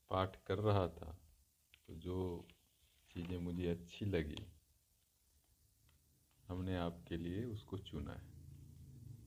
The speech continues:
पहला तो इसमें बताया गया कि जो पुराण होते हैं, पुराण में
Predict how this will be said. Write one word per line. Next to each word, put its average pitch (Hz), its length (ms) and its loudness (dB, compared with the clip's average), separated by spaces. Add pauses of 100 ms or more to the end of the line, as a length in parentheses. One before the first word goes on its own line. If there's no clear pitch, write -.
(1800)
पहला 110 320 8
तो 120 420 0
इसमें 104 360 0
बताया 92 440 4
गया 90 560 0 (1700)
कि 95 80 -2
जो 110 540 4 (260)
पुराण 92 400 4
होते 87 380 0
हैं, 87 480 -2 (1120)
पुराण 98 440 2
में 104 460 0